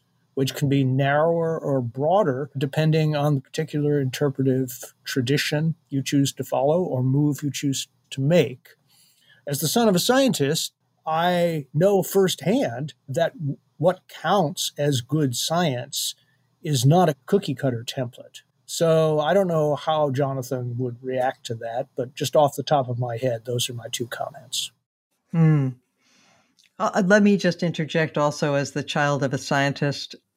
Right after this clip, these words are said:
Speaker 2: that some of the biggest debates of the twentieth century among scientists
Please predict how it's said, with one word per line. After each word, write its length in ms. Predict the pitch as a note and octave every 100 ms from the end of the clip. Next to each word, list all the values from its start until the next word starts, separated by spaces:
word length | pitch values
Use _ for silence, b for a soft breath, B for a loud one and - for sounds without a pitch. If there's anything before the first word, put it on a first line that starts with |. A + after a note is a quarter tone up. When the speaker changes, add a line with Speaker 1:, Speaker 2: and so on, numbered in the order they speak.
| -
Speaker 2:
that 420 | D#3+ D3+ D3+ D3 _ b b b
some 300 | - G3+ F#3+
of 80 | F#3
the 100 | D#3+
biggest 340 | E3 D3+ D#3
debates 360 | - C#3+ D#3 D#3+
of 100 | C3
the 100 | C3+
twentieth 440 | C3+ G3 C#4+ F#3+
century 760 | - D3+ C#3 - C#3+ C#3+ F3+ A#3+ -
among 380 | D#3 D#3 D3+
scientists 840 | C#3 - D3 D3 C#3+ D#3 D3 - -